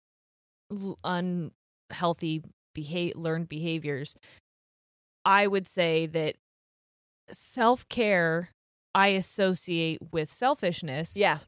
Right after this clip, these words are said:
Speaker 1: Because it was like, if you have time to do self-care, you're not doing enough
Speaker 2: Mm-hmm.
Speaker 1: of other things.
Speaker 2: Right.
Speaker 1: And I can remember getting done with some kind of a workout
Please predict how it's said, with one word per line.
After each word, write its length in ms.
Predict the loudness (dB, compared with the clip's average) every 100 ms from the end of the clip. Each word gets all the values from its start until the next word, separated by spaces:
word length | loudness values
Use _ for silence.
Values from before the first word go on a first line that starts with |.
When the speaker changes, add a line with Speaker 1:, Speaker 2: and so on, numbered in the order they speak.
| -4
Speaker 1:
Because 360 | 0 2 2
it 100 | 2
was 160 | 2 2
like, 220 | 2 2
if 120 | -2
you 160 | 0 4
have 220 | 4 4
time 320 | 2 2 2 2
to 100 | -4
do 400 | 0 2 2 0
self-care, 840 | 2 4 4 0 -8 0 2 4
you're 200 | 2 2
not 320 | 4 4 4 2
doing 240 | 2 2
enough 520 | 0 2 0 -2 -12 _
Speaker 2:
Mm-hmm. 380 | -10 -8 -6 -8 -10 _ -2
Speaker 1:
of 140 | 0
other 340 | 0 -2 -2
things. 600 | -6 -2 0 2 0 -2 -2
Speaker 2:
Right. 280 | -2 -4 -6 -16 -4 0
Speaker 1:
And 580 | 4 4 2 0 -6 -12 _ _ _ _ _ _ _ _
I 180 | 4 4
can 180 | 4 2
remember 720 | 4 4 4 4 4 4 0 -6 _ _ -6 -6 -2
getting 320 | 0 2 4
done 280 | 4 4 2
with 160 | 0 -2
some 260 | -2 -2
kind 240 | -2 -2 0
of 60 |
a 40 | 0
workout 680 | 2 2 2 2 2 0